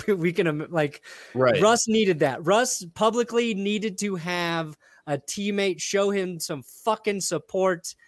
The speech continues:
Speaker 1: and some love. Happened to be K J, who was visibly frustrated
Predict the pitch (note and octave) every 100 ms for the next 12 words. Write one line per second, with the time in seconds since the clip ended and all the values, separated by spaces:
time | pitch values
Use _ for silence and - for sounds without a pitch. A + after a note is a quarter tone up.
0 | _ _ C#3+ C#3 D#3 C#3+ D#3+ D#3+ D#3 C#3+
1 | - _ _ _ - D3+ E3+ D#3+ D#3 -
2 | E3+ E3 D3+ D#3+ D#3 - _ _ _ C3+
3 | B2 C3+ D#3 D3+ D#3 D3 E3 D3 - E3
4 | D3+ D3+ D3